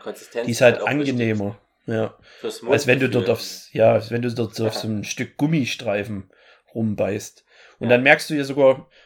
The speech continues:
Speaker 2: also es war bei der Pho, die ich gegessen hab, so, du merkst ja dann sogar die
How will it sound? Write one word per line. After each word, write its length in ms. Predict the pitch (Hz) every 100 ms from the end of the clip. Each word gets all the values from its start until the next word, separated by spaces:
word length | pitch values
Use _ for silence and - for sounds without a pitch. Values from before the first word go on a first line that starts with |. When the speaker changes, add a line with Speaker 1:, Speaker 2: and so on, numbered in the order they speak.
| _ _ -
Speaker 2:
also 180 | 117
es 140 | 113 -
war 140 | 127
bei 100 | 127
der 120 | 117
Pho, 280 | - - 160
die 120 | 147
ich 80 | 127
gegessen 360 | 127 123 120 120
hab, 160 | 117
so, 320 | - 117 131 - _ _ _ _
du 100 | -
merkst 260 | 117 127 -
ja 60 | 123
dann 160 | 120
sogar 280 | 117 117 110
die 180 | 110